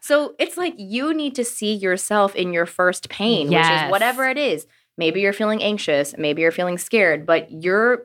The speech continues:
Speaker 1: making yourself feel terrible for being in that pain, judging
Speaker 2: Right.
Speaker 1: yourself for being in that pain instead of seeing just that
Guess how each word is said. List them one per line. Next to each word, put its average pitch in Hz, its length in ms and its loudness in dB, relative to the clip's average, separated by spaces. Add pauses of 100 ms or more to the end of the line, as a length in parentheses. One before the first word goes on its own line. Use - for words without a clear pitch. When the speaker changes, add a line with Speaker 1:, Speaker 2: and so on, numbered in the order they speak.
(120)
Speaker 1:
making 190 380 0
yourself 190 420 2
feel 175 260 -2
terrible 175 500 0
for 165 120 0
being 156 280 -2
in 180 220 0
that 160 220 2
pain, 151 360 -2
judging 160 220 2
Speaker 2:
Right. 151 80 2
Speaker 1:
yourself 156 200 -2
for 170 60 -14
being 165 140 0
in 156 40 0
that 147 140 0
pain 170 120 0
instead 165 200 2
of 180 40 -2
seeing 214 280 0
just 196 180 -2
that 190 280 4